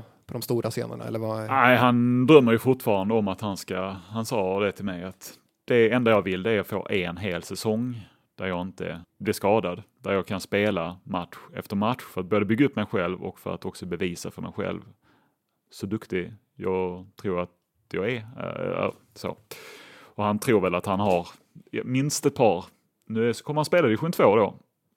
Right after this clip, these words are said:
Speaker 2: För nu var det så att, eh, Höganäs vann matchen.
Speaker 1: Ah, de gick upp.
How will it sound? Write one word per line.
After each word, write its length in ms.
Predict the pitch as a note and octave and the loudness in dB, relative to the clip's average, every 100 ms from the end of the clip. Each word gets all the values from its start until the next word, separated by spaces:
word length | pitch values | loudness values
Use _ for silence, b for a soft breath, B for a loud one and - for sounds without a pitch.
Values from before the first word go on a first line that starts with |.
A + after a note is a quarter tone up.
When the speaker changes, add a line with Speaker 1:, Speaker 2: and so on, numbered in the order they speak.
| - | -10
Speaker 2:
För 100 | A2+ | -4
nu 280 | G#2+ A2+ A#2 | 0 0 -2
var 260 | B2+ C3 F#2 | 0 2 4
det 80 | A#2 | 2
så 320 | C3+ F2 - | 0 -2 -4
att, 380 | F#2+ F2 - - | -8 -8 -10 -14
eh, 60 | F2+ F2 | -12 -10
Höganäs 720 | F#2 G2+ F#2+ E2+ E2+ - - _ | -6 -4 -4 -6 -8 -10 -14 _
vann 420 | - G#2+ A#2 C#3 C3+ | -6 -2 -2 -6 -10
matchen. 460 | B2+ F#2 - - A2 - | -6 -6 -6 -14 -14 -14
Speaker 1:
Ah, 400 | A2+ D3+ E3+ G#2 | -8 -6 -6 -6
de 100 | B2 | -6
gick 140 | D#3 | -2
upp. 260 | G3+ - | -2 -4